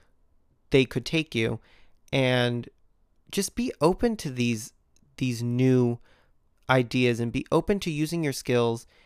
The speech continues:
and your likes to figure out your passions, because at the end of the day, it's your life. Do what you want to do, and don't let anybody tell you what you can and can't do. Be open to these experiences, and you'd be surprised what will happen.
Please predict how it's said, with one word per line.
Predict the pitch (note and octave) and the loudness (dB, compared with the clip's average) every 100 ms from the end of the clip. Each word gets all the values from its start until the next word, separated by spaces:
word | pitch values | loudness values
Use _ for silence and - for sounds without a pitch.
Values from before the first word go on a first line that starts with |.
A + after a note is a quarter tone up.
| _ _ | _ _
and | C3+ | 0
your | B2+ B2 | 4 2
likes | A#2+ A#2 A#2 - | 4 2 0 -4
to | A2+ | -6
figure | - B2 A#2+ | -4 0 2
out | A2+ - _ | 2 0 _
your | - A#2+ | -4 -2
passions, | A#2 A2+ - A2+ - | 0 -2 -2 -8 -8
because | B2 - A#2 | -10 -6 -6
at | B2 | -6
the | C#3 | -2
end | D#3 E3 | -2 -2
of | |
the | D3+ | -4
day, | C3+ E3 B2+ A#2+ - - - | 2 4 4 0 -14 -20 -16
it's | B2+ - | -10 2
your | C#3 D3 | 4 8
life. | D#3+ B2+ G#2+ | 8 8 4
Do | - C#3+ | 0 0
what | F#3+ - | 0 -2
you | B2+ C3+ | 0 0
want | C#3+ C3 A#2+ | 4 2 2
to | |
do, | A2 B2+ A#2 A2 - - _ | 0 0 0 -2 -6 -20 _
and | - | -2
don't | B2+ C3+ | 0 2
let | A2 | 0
anybody | - C#3+ D3+ E3 D#3+ | 0 0 2 0 -2
tell | - C3+ | -2 0
you | C3+ B2 B2 | 0 -2 -2
what | - B2+ B2 - | -4 0 0 0
you | C3+ | -10
can | - A#2+ A#2 | -6 -6 -4
and | A#2 | -6
can't | - A#2 A2+ | -4 -6 -4
do. | A#2+ A2+ - - _ _ | -4 -4 -6 -14 _ _
Be | C3 - | -8 -2
open | C3+ C3 E3+ | -2 0 -2
to | E3 | -4
these | D#3+ E3+ G3 | -6 -6 -8
experiences, | - F#3 D#3 C#3+ C#3 B2+ C3+ - | -4 -2 0 -2 -2 -6 -4 -6
and | A#2 | -4
you'd | A#2 | -4
be | A#2 | -4
surprised | C3+ - G3 F3+ E3+ | -8 -2 0 0 0
what | B2 B2 | -2 -2
will | - C#3 | 0 -4
happen. | A#2+ G#2+ - A2+ | -4 -4 -6 -8